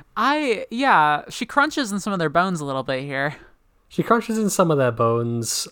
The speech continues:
Speaker 2: I have a theory about why all these bones are in here.
Speaker 1: Go ahead.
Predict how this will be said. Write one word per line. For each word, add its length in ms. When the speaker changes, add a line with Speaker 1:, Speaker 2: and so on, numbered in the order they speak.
Speaker 2:
I 140
have 120
a 80
theory 320
about 220
why 180
all 80
these 160
bones 260
are 120
in 80
here. 240
Speaker 1:
Go 80
ahead. 240